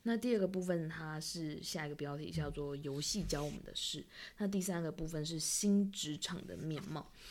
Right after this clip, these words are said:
那我会针对这三大部分去看里面的章节，哪一个地-，哪一个标题呢很吸引我，然后我们就进，进去看下去。今天呢，就先从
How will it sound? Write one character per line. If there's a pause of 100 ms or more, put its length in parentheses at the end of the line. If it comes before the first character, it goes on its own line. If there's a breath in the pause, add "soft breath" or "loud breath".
(240 loud breath)
那
我
会
针
对
这
三
大
部
分
去 (160 loud breath)
看
里
面
的
章
节，
哪
一
个
地-， (140)
哪
一
个
标
题
呢
很
吸
引
我，
然
后
我
们
就
进， (220)
进
去
看
下
去。 (140)
今
天
呢，
就
先
从